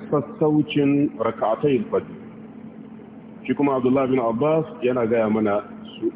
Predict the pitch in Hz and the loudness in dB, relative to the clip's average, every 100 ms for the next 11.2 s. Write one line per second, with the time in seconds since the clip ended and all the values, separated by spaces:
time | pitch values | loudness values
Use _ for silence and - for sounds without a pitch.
0 | 107 104 107 101 123 107 92 110 104 107 | 2 2 2 2 2 2 2 2 2 0
1 | 98 98 110 104 92 104 95 92 113 101 | 2 2 2 2 2 2 2 0 0 2
2 | 101 98 113 101 95 113 101 123 104 95 | 0 -2 -2 0 0 0 2 2 0 -4
3 | - 92 - 113 - 123 147 156 - - | -4 -6 -2 -2 0 0 2 0 -2 -10
4 | - - - - 117 113 123 110 113 123 | -18 -18 -18 -4 -4 0 0 0 -2 -2
5 | 127 147 156 175 - 110 110 - 95 101 | 0 0 0 -2 -4 0 0 0 -2 0
6 | 104 104 95 90 - 95 - 127 117 113 | 0 0 0 0 0 -4 -2 0 2 0
7 | 113 101 117 110 92 90 120 135 135 135 | -2 -6 -4 -4 -4 -4 -2 0 -2 -4
8 | - - - - - - - - - - | -8 -16 -18 -18 -18 -18 -18 -18 -18 -18
9 | - - - - 110 107 117 127 131 123 | -14 -8 -6 0 0 0 0 0 2 2
10 | 113 113 107 123 113 104 131 131 - 127 | 0 0 0 2 4 4 2 -2 -2 -2
11 | 120 104 | 0 0